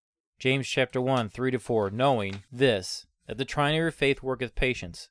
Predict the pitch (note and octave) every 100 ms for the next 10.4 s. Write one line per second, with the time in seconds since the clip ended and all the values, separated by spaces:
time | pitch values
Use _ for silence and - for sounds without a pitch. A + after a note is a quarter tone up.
0 | _ _ _ B2 C3+ - - G3 F#3+ B2
1 | - B2 B2+ A#2 - D3 - C#3+ F#2+ D#2+
2 | - _ _ _ _ _ _ _ B2+ B2
3 | C3 B2+ - F3+ F3 A2+ G#2 A#2 B2+ A#2+
4 | B2+ G#2+ G2 F2+ G#2 C3 B2 - G2+ F2+
5 | G#2+ A2 - F2 - _ _ _ - C#3+
6 | D#3+ C#3 B2+ C#3 B2 B2 C3+ D#3 - B2+
7 | C3 A#2+ A2+ A#2 - E2+ - - _ _
8 | _ _ _ _ _ - B2 - C#3 D3+
9 | C#3+ B2 E3 C#3 A2 - G#2+ A#2+ B2+ A#2+
10 | G#2+ F2 E2+